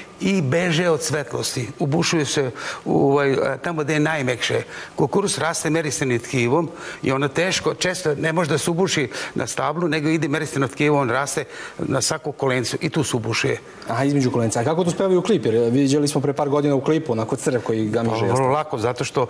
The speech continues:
Speaker 1: tamo nema, ta-, tamo nema čvrstog dela lignina kao što ima na stablu. Tamo je samo list. I on, e, i, e, on lako prodire, pa se prema,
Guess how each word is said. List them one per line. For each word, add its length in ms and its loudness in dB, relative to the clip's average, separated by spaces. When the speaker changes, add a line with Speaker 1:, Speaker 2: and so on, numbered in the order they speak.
Speaker 1:
tamo 240 0
nema, 360 0
ta-, 240 -2
tamo 280 0
nema 240 0
čvrstog 420 0
dela 240 2
lignina 420 2
kao 200 -2
što 140 -2
ima 140 2
na 120 -2
stablu. 380 -2
Tamo 220 0
je 60 2
samo 240 0
list. 340 0
I 80 -2
on, 180 0
e, 120 0
i, 240 2
e, 40 2
on 260 0
lako 400 0
prodire, 540 0
pa 120 0
se 160 -2
prema, 360 0